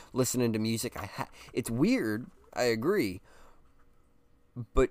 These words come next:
it's something you just have to do to get in that headspace. It's just a trick I do, and it may work for you, it may not.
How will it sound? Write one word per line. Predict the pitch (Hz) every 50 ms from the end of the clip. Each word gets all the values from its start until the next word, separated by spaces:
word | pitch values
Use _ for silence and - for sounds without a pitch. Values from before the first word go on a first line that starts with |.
| - -
it's | 135 120 -
something | - - 143 135 135 - 143 135 131
you | 127 113
just | 123 120 - -
have | - - 113 - -
to | - -
do | 123 127 117
to | 110
get | 101 110 - -
in | 107 104
that | 101 90 - 120
headspace. | 131 180 196 185 - - - - - - - - - - - - - _ - - -
It's | - 127 - -
just | 156 139 156
a | 147
trick | - - 175 147 - -
I | 120 110 -
do, | - - 117 - 101 - - - -
and | 123 120 123 120 - -
it | 123 -
may | 117 135 139 135
work | 143 175 196 - -
for | - 104 104
you, | 85 92 101
it | - -
may | 110 113 113
not. | 117 135 127 - -